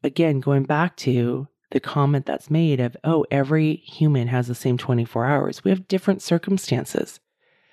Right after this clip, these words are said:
right? There are people that don't have running water, like,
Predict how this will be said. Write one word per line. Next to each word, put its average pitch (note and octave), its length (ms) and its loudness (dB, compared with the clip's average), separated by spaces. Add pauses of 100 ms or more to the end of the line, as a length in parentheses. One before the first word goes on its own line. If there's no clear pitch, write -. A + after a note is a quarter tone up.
(160)
right? C3 220 -4
There D3+ 140 2
are C#3+ 60 0
people C#3+ 360 -2
that C3 280 0
don't C3+ 220 2
have C#3 580 -2
running B2+ 300 2
water, C3 600 -2
like, A#2+ 300 0